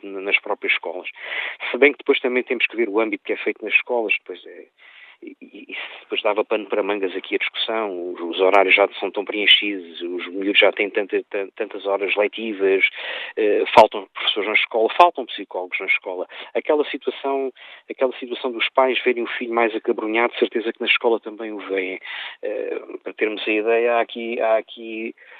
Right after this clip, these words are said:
há aqui zonas onde um psicólogo faz quatro ou cinco escolas, quer dizer, é impensável, e há, e há psicólogos no desemprego. Portanto, isso levar-nos-ia a um conjunto de situações, isso é muito mais abrangente. Se quisermos ver num todo, não é? Tem-, temos que,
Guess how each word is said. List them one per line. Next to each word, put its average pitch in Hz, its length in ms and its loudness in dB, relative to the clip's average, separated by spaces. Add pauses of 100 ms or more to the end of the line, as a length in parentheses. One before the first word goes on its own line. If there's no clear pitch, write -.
(120)
há 110 140 -2
aqui 117 220 -10
zonas 123 600 0
onde 131 240 0
um 135 100 -4
psicólogo 139 500 4
faz 147 200 0
quatro 147 220 0
ou 147 60 0
cinco 160 200 -8
escolas, 113 420 0
quer - 140 -18
dizer, 98 200 -20
é - 300 -18
impensável, 113 560 -2
e 110 80 4
há, 110 260 6
e 104 80 -6
há 104 120 -2
psicólogos 95 560 -6
no 104 100 -10
desemprego. 98 480 -8 (580)
Portanto, - 240 -8
isso 131 140 0
levar-nos-ia 117 720 2 (340)
a 110 40 -6
um 120 120 -4
conjunto 127 560 -4
de - 80 -10
situações, 98 800 -6
isso - 160 -4
é 131 60 6
muito 123 320 -4
mais 120 240 0
abrangente. 117 460 0
Se - 60 -10
quisermos 120 460 2 (140)
ver 117 160 2
num 120 320 -4
todo, 107 480 0 (500)
não 85 80 -14
é? 113 140 -12 (420)
Tem-, 127 180 2
temos - 340 2
que, - 320 -18